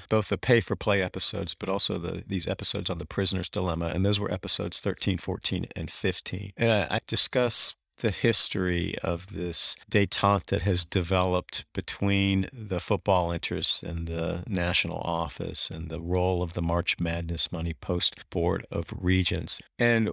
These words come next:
what evolved through the history of these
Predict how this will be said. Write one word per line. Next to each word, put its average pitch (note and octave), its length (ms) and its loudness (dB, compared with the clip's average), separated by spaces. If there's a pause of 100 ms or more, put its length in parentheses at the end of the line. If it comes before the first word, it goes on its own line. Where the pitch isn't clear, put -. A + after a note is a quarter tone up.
what B2 440 2
evolved A2 960 2 (200)
through A2+ 800 2
the F#2 440 -4
history G#2 600 2
of F2+ 140 0
these F2 260 2